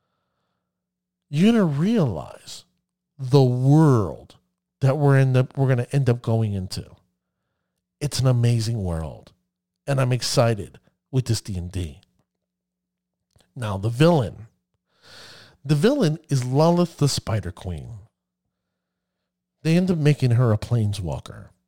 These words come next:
Three generic, two black,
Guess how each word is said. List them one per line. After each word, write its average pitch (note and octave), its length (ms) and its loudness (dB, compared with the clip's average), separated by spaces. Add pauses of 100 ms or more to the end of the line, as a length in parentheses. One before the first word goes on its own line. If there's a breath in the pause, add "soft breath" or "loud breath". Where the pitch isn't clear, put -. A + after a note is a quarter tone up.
(1080)
Three A#2 220 0
generic, C3 580 0 (240)
two B2+ 200 -2
black, A#2+ 520 2